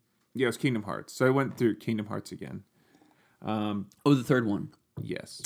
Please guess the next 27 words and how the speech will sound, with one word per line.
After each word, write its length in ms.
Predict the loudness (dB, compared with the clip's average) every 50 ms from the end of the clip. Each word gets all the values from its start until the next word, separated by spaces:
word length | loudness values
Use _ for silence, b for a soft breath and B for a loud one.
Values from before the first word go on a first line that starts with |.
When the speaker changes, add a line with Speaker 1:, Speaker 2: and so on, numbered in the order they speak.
| -14 _ 0
Speaker 2:
Yeah, 140 | 2 2 4
so 120 | 4 2
they 180 | 2 2 2 2
added 220 | 2 0 2 2 4
critical 260 | 4 4 4 4 4
mode 220 | 2 2 2 2
for 80 | 0 -2
that. 240 | -2 -2 -2 -4 -6 -8 _ _ 2
Speaker 1:
Oh, 80 | 4 4
did 160 | 4 4 2
they? 220 | 2 0 0 -2 -6 _ 2
Speaker 2:
Yeah, 240 | 4 6 6 6 4
Speaker 1:
Is 60 | 4
Speaker 2:
they 60 | 4
Speaker 1:
there 80 | 4 4
a 40 |
trophy? 360 | 4 0 -2 0 -2 -4 -6 -6 _ _ _ -14 -14 -14 _ _ _ _ _ _ _ _ _ -2
Speaker 2:
I 80 | 2 4
don't 160 | 4 4 6
think 160 | 6 6 6
there 160 | 8 8 8
is 260 | 8 8 6 4 2
because, 400 | 0 0 2 4 4 4 4 4 6 6
well, 180 | 6 6 6 4
I 100 | 4 6
don't 120 | 8 10
know, 260 | 10 10 8 6 2